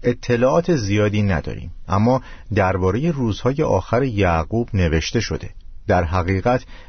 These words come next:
بهترین پایان برای ابراهیم قهرمان ایمان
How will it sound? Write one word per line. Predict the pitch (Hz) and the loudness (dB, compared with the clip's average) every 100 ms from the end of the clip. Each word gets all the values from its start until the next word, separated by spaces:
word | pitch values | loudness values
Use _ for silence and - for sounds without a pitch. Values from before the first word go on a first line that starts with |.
| - | 0
بهترین | 113 107 - 113 104 104 104 | 2 0 -2 0 2 2 0
پایان | - 101 98 98 123 147 147 - - | 0 4 4 4 4 2 0 -6 -8
برای | 95 90 98 101 101 98 | 0 2 2 2 2 2
ابراهیم | 87 92 85 80 107 101 | 2 2 2 2 2 2
قهرمان | 85 87 78 85 85 101 98 | 2 0 0 0 2 2 2
ایمان | 92 82 85 110 131 | 0 0 2 4 2